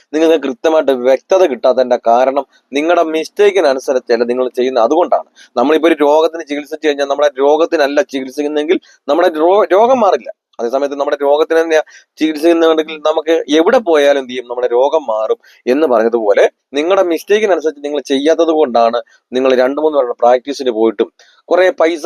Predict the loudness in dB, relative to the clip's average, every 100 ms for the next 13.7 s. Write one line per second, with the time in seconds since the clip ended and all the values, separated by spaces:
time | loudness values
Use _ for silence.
0 | 0 0 0 0 0 -2 -8 -8 -8 -6
1 | -2 0 0 -2 -6 -8 -2 -2 0 -6
2 | -8 -2 0 -2 -2 -2 0 0 0 0
3 | -2 _ _ _ -2 2 2 2 2 2
4 | 2 2 0 -2 -4 -4 -6 -6 -6 -4
5 | -6 -4 -2 -2 -2 0 0 2 -2 _
6 | -20 -4 0 0 0 0 -4 0 0 2
7 | 0 0 0 -2 -4 -2 -2 -2 -2 -2
8 | -4 -2 -2 0 0 0 -2 -4 _ -20
9 | -4 -2 0 0 0 2 0 0 -2 -4
10 | -2 -4 -2 -2 _ -10 -2 0 2 0
11 | 0 -2 -2 -12 -8 -6 -6 -4 -4 -2
12 | -2 -4 -2 0 0 0 -2 -2 -2 -4
13 | -4 -4 -6 -4 -2 0